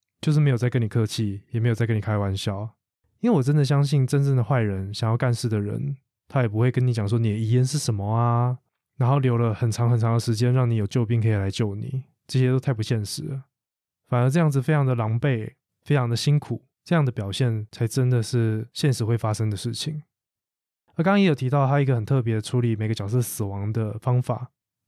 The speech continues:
他的手段。就是当一个角色死掉并且被处理掉之后，电影画面就会直接切到变黑屏，然后会秀出绰号以及这个人他的本名，有点像是给这个人一个 respect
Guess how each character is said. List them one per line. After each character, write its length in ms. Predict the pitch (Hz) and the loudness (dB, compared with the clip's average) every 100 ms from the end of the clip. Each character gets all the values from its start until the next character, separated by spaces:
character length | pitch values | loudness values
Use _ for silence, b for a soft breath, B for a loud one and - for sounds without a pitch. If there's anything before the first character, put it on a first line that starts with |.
| _ | _
他 120 | - | -2
的 60 | 117 | -2
手 200 | 113 98 | -2 -6
段。 240 | 123 107 - _ _ _ _ _ _ _ | -4 -6 -8 _ _ _ _ _ _ _
就 120 | - | 0
是 60 | 190 | 2
当 200 | 190 185 | 4 2
一 100 | 147 | 2
个 100 | 147 | 2
角 220 | 131 117 | 0 -2
色 120 | 156 | 0
死 280 | 143 - 113 | -2 -2 -4
掉 260 | 107 127 120 | 0 0 2
并 140 | 135 | 0
且 100 | 123 | 2
被 160 | 117 123 | 0 0
处 220 | - 120 | 0 0
理 100 | 120 | 0
掉 180 | 120 113 | 0 -2
之 160 | 117 | -2
后， 300 | 110 131 - _ _ _ _ _ | -2 -4 -6 _ _ _ _ _
电 180 | - 175 | 0 2
影 100 | 127 | 2
画 120 | 143 | 2
面 140 | 147 139 | 2 2
就 80 | |
会 60 | 139 | 2
直 140 | 131 | 0
接 60 | 120 | -2
切 160 | 117 123 | 0 0
到 140 | 123 | 0
变 180 | 127 113 | 0 0
黑 200 | 120 120 | 0 0
屏， 380 | - 117 143 143 _ _ _ - | -2 -6 -6 -10 _ _ _ -2
然 140 | 127 | 0
后 160 | 143 139 | 2 2
会 120 | 147 | 2
秀 180 | 151 139 | 2 0
出 320 | - 131 127 | 2 0 0
绰 200 | - 151 | 0 -2
号 360 | 120 123 117 - _ | 0 -4 -6 -14 _
以 80 | - | -10
及 140 | 113 113 | -6 -4
这 120 | 139 | -2
个 100 | 123 | 0
人 380 | 110 104 104 110 | 0 0 -4 -6
他 100 | - | -4
的 80 | 120 | -2
本 220 | 113 107 | 0 -2
名， 400 | 98 95 92 113 - _ _ _ _ _ _ _ | -2 -8 -12 -14 -16 _ _ _ _ _ _ _
有 100 | 170 | 0
点 100 | 160 | 2
像 160 | 165 160 | 4 2
是 60 | |
给 140 | 151 107 | 0 -2
这 120 | 135 | 0
个 100 | 127 | 0
人 200 | 110 107 | 0 -2
一 40 | |
个 100 | 107 | -2
respect 480 | 107 101 - - - | -2 -2 -4 -4 -6